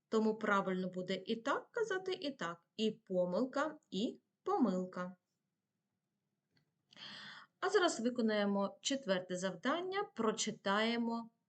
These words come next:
текст та з'ясуємо, це факти чи думки. Усі можуть робити помилки. Коли ти вчишся, ти також робиш помилки.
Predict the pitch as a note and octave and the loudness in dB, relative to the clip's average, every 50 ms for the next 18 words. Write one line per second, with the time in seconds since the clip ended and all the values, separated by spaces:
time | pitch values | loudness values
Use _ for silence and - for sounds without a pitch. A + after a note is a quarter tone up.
0 | _ _ _ - A3 F#3 - - - - - - - _ _ _ _ _ _ _ | _ _ _ 0 0 0 0 -2 -8 -12 -12 -12 -20 _ _ _ _ _ _ _
1 | _ _ _ _ _ _ _ _ _ - - - - - - - _ _ - F#4+ | _ _ _ _ _ _ _ _ _ -20 -18 -16 -14 -14 -16 -18 _ _ 4 4
2 | G4 E4 C4 C4 C4+ - - - F#3+ F3 E3+ E3+ F3 E3+ E3+ - - G3 F#3 F3+ | 4 6 6 4 4 4 2 -8 -8 -6 -6 -6 -8 -8 -8 -4 -2 0 0 0
3 | F#3 - - - F#3 E3+ E3+ E3+ - - - - D#4+ G4 G4+ - _ _ _ _ | -2 -8 -4 -2 -2 -2 -2 -4 -8 -6 -2 -2 -2 -2 -4 -10 _ _ _ _
4 | - - - C4+ D#4+ G#4 A#4 - _ _ _ G#3 F3+ G3+ G3+ F#3 - - E3+ F3+ | -8 -2 0 0 0 0 -4 -8 _ _ _ -4 -2 -2 -2 -2 -4 -6 -8 -8
5 | - - _ _ _ _ _ _ _ _ _ _ _ _ _ _ _ _ _ _ | -8 -10 _ _ _ _ _ _ _ _ _ _ _ _ _ _ _ _ _ _
6 | _ _ _ _ - - - - - - - - - - _ _ - A3+ G#3+ - | _ _ _ _ -20 -18 -16 -14 -14 -14 -14 -14 -16 -18 _ _ 0 2 2 2
7 | - - - G3 A#3+ D4+ F4+ E4+ C#4+ G3+ F#3+ G3 A#3 C4 C4+ C4+ A3+ G#3+ G3+ E3+ | 0 -2 -2 0 2 2 2 2 2 4 4 2 2 0 0 0 0 0 0 0
8 | F3 F#3 F#3 F#3 G3+ G3 F#3+ F#3+ G3 G3+ G3 F#3+ F#3 F#3 - F3 D#3+ - - _ | 0 -2 0 0 0 -2 0 0 0 2 2 0 -2 -4 -8 -10 -10 -10 -12 _
9 | _ _ _ _ _ - - - - - - _ _ D4 D4+ C#4 C#4 C4 C4+ C#4+ | _ _ _ _ _ -20 -20 -18 -18 -18 -20 _ _ 2 4 4 4 4 4 2
10 | C#4 C4+ - - G4+ A4 A4 - - G#3+ F#3 - - G#3 G3+ - - F#3 G#3+ B3+ | -2 0 2 4 4 6 4 4 0 -2 -2 0 -2 -4 -2 0 0 0 0 0
11 | - F4+ F4 F4 - G3 F#3+ F#3+ F3+ G#3+ B3 A#3 - - G3 G3 G3 F3+ F3+ - | 0 -2 -2 -2 -4 -2 -4 -2 0 -2 -4 -4 -2 -2 0 0 0 -2 -4 -8
12 | - E3+ | -12 -14